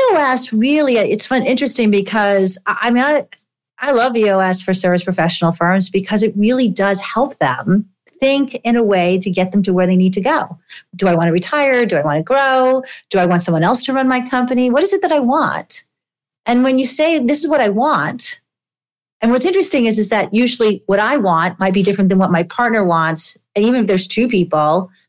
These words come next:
or five people or ten people, it's like, "What do you all want?" And what it comes down to is this, is that a lot of times in service professional firms, and no offense and said with love,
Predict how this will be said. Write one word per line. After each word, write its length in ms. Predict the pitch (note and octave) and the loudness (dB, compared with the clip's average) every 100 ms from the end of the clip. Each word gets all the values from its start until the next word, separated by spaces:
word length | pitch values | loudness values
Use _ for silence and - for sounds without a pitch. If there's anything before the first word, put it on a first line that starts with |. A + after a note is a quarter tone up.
| - | -2
or 320 | F#3+ F#3 F#3 - | 0 0 -2 -6
five 300 | A#3+ B3+ D4 | -2 0 0
people 260 | B3+ F#3 F#3 | -2 0 0
or 80 | |
ten 240 | F#3 A#3 C#4 | 0 0 0
people, 300 | G#3+ F#3 F3 | 0 0 0
it's 100 | F3 | 0
like, 100 | G3 | 0
"What 120 | A#3+ | 0
do 60 | F4 | 2
you 80 | |
all 160 | G4+ F#4 | 2 2
want?" 360 | A#3+ C#4+ D4 E3+ _ _ _ - - _ _ | 0 0 -2 -8 _ _ _ -20 -20 _ _
And 80 | C4 | -2
what 100 | D4+ | -2
it 80 | D#4 | 0
comes 240 | F4 D#4+ | 0 0
down 240 | E4+ G#4+ A#4 | 0 0 0
to 120 | E4+ | 0
is 180 | C#4 A3 | 0 0
this, 380 | B3+ D#3+ D#3 G3+ | 0 -2 -2 -4
is 80 | F#3 | -2
that 100 | G#3+ | 0
a 60 | |
lot 220 | B3+ D#4+ | 0 0
of 60 | G#4 | -2
times 380 | - C4+ B3 B3 | -2 0 0 0
in 60 | G#3+ | 0
service 300 | G3+ G3 G3 | 0 -2 -2
professional 360 | F3+ F3 E3+ | 0 0 0
firms, 240 | E3+ D#3+ - | 0 0 2
and 140 | G#3 | 2
no 140 | A#3 | 2
offense 260 | B3+ B3+ A3 | 0 0 0
and 100 | G#3+ | 0
said 180 | - F3 | 0 -2
with 120 | F3 | 0
love, 240 | - - | -2 -4